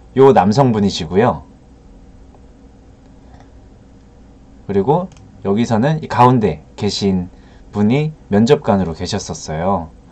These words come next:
그 들리는 소문에 의하면은 이 남성 면접관과 여성 면접관께서 되게 엄하시다고, 막 전날 보셨던 분들이 되게 막 이거 막 칼이라고 막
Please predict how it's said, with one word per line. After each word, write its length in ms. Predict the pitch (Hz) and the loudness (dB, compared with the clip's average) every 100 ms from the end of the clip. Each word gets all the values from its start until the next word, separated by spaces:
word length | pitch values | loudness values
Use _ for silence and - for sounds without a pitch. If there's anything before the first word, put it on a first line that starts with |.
| - - - - - | -20 -20 -20 -20 -20
그 160 | - 104 | -10 -6
들리는 380 | - 123 135 131 | -2 0 2 2
소문에 400 | 135 180 175 147 | 0 0 2 2
의하면은 640 | 101 98 90 101 113 80 | 2 2 0 -2 -2 -4
이 480 | 85 101 98 95 92 - - - - | -4 -2 -2 -2 -6 -10 -20 -18 -4
남성 600 | 95 104 139 131 123 120 | 0 2 2 2 0 0
면접관과 920 | 90 92 104 - 90 87 87 139 160 - | 0 -2 -4 -6 -8 -4 0 0 0 -4
여성 300 | 92 107 123 | -6 -2 -2
면접관께서 1300 | 87 87 98 - 90 90 87 85 71 90 117 117 69 - - - - - - - - - - | -2 -4 -6 -4 -4 -4 -8 -8 -8 -4 0 0 -2 -14 -20 -20 -20 -20 -20 -20 -20 -20 -10
되게 300 | 101 101 131 | -6 0 2
엄하시다고, 1080 | 87 110 113 95 87 78 85 92 92 71 71 | 2 2 0 -2 -4 -4 -6 -4 -6 -8 -10
막 160 | 85 85 - - - - - - | -8 -8 -12 -20 -20 -20 -20 -6
전날 800 | 117 117 120 123 120 104 82 - - - - - - | 0 2 4 6 4 2 -2 -10 -20 -20 -20 -20 -8
보셨던 400 | 107 123 - 113 | -4 -2 0 -2
분들이 600 | 95 95 101 107 101 78 - 156 165 170 151 127 - | -2 -2 -2 -2 -4 -8 -14 -14 -12 -12 -14 -16 -6
되게 300 | 113 107 113 | -2 0 0
막 280 | 98 85 | 0 -2
이거 160 | 92 87 - | -8 -12 -14
막 140 | - - | -14 -12
칼이라고 580 | - 196 196 151 104 | -4 4 6 6 2
막 340 | 90 85 82 | -2 -2 -2